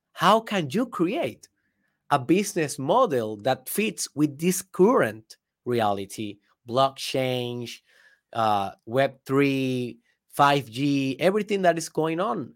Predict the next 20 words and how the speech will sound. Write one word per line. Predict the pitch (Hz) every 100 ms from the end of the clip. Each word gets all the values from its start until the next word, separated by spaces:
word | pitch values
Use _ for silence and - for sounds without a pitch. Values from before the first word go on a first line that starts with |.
| _ -
And | 139
if | 143 127
you | 180
are | 196
looking | 190 196 196 180
this | 170 170
in | 160
the | 143
whole | 123 180 180
future, | 190 214 - 131
like | 120 104 _ _
two | - 180
thousand | 170 165 143 -
thirty, | 175 220 226 _ _ _
two | -
thousand | 151 156 160 147
thirty-five, | 139 - 156 175
two | - - 147 - -
thousand | 147 143 135 120
forty, | - 156 202